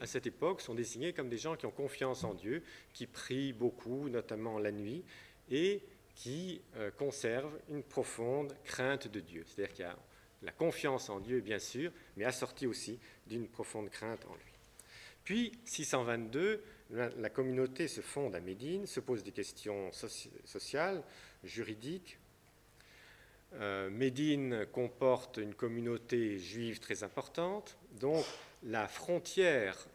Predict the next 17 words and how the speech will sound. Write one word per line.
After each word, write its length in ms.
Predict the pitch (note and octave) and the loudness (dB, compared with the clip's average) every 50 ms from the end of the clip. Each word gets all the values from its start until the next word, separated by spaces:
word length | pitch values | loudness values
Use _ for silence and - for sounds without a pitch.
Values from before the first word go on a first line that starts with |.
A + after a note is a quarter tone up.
| - - | -18 -14
euh, 180 | A#2 G#2 F#2 F#2 - - | -10 -10 -8 -8 -2 4
confessionnelle 840 | G3 F#3+ - - D#3+ - - - C3+ B2 A#2+ A#2+ C#3 E3+ F#3+ G3+ G3 - - - - - | 4 4 6 6 2 2 2 0 0 2 2 2 4 4 4 2 0 -2 -8 -16 -12 -6
va 220 | G#2 - C#3+ D3+ | 0 2 2 2
se 140 | - - A2+ | 2 0 0
dessiner 600 | A#2 C3+ C3 - - - A2 A2+ A#2+ C#3 D#3+ D#3+ - - - - | 0 0 0 0 -2 -2 0 2 2 2 2 0 -4 -14 -10 -2
à 100 | - B2+ | 0 0
ce 140 | - - B2+ | 0 2 0
moment 520 | A#2+ A#2 G#2 G#2 G2+ G2 G2 A2+ B2 - - - - | 0 0 0 0 0 0 0 -2 -4 -6 -12 -12 -8
à 160 | G#2+ F#2+ F#2 | -8 -6 -6
travers 480 | - - G#2 F#2 - G#2 A#2 B2+ A#2+ - | -6 -4 -4 0 2 4 6 6 4 4
pas 140 | - G#2 | 0 -4
mal 280 | F#2+ F#2+ G#2+ A2+ A2+ G2+ | -4 -2 -2 -2 -2 -4
de 60 | F#2 | -6
tensions, 600 | - - - G2+ G2+ - - - - A2 A#2+ C3 - - - - - - - F2+ E2+ | -8 -4 -4 -4 -2 -4 -6 -4 -2 -2 -2 -2 -4 -8 -18 -20 -20 -20 -12 -2 4
de 100 | C3 B2+ | 4 4
combats, 720 | B2+ C3 - A2 G#2+ G2 F2 G#2 G#2+ A#2 C3+ D3+ - - - - - - - - - - | 4 4 0 -2 -2 0 2 4 6 6 6 4 2 -4 -12 -16 -18 -20 -20 -16 -10 -6
euh, 340 | F#2 F2+ F2 F2 F2 E2+ E2 | -4 -2 -2 -2 -2 -4 -6